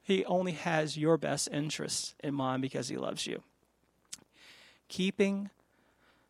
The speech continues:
your heart in prayer constantly throughout the day, all right? He is always there. He's ready to talk to,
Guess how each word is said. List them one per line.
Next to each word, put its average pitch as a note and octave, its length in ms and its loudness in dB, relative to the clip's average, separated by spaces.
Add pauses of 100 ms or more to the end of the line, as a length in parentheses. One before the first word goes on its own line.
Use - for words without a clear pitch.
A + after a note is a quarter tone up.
(340)
your C#3+ 120 2
heart C3+ 460 2 (180)
in C3+ 160 -8
prayer B2+ 440 -2 (800)
constantly C#3+ 640 0
throughout B2 320 -2
the - 80 -10
day, - 240 -6 (400)
all - 80 -6
right? A#2 280 -6 (180)
He A#3 160 6
is D3+ 100 8
always E3+ 420 8
there. C3+ 320 2 (360)
He's D3 180 2
ready C#3 180 4
to B2 120 0
talk - 320 2
to, - 180 -2